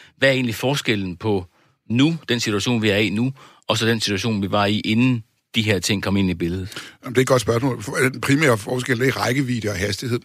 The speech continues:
Speaker 2: Altså, vi kan meget hurtigere finde sammen med nogen, som vi i øvrigt var enige med, imod typisk at være imod med nogle andre. Bare tænk på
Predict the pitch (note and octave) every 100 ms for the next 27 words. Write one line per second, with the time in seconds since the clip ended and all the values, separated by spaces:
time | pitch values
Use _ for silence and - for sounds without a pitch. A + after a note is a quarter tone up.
0 | - A2 B2 B2 A#2 B2 A#2+ C#3 C3+ D#3
1 | E3 B2+ G#2 A2 G#2+ A2+ - A#2+ A2 A#2
2 | A#2+ A2 A2+ A#2 A2 A2 A#2+ B2+ A#2 G#2+
3 | - - - D3 D#3 D#3+ C#3+ D3 C#3+ C3+
4 | A#2+ A2+ A2 B2 B2+ A#2+ G#2 G#2 G#2+ A#2+
5 | D3+ E3+ F3+ C#3+